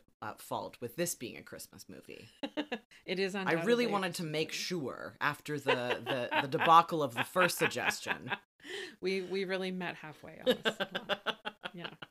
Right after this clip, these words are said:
Speaker 1: So anyways,
Speaker 2: We'll make
Speaker 1: I
Speaker 2: it
Speaker 1: had
Speaker 2: fit.
Speaker 1: never seen this before. Um, and, like, Alastair Sim is my boy.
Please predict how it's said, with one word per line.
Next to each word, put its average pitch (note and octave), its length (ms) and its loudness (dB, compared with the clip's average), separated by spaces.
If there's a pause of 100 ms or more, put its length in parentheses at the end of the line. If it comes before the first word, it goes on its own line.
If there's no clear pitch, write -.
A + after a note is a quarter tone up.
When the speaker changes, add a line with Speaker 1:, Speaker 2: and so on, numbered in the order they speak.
(920)
Speaker 1:
So B3 260 10
anyways, F#2 460 0
Speaker 2:
We'll F3+ 100 10
make G#3 80 12
Speaker 1:
I G#3+ 140 12
Speaker 2:
it - 60 4
Speaker 1:
had G3+ 120 2
Speaker 2:
fit. E3 40 -2
Speaker 1:
never D3+ 220 4
seen A#3+ 260 2
this A3 140 2
before. F#3 880 4 (120)
Um, C3+ 680 2 (840)
and, C3 420 2 (220)
like, B2 360 -6
Alastair C3 340 0
Sim C3 500 -6 (460)
is A#2 140 -6
my B2 100 -4
boy. E3 480 4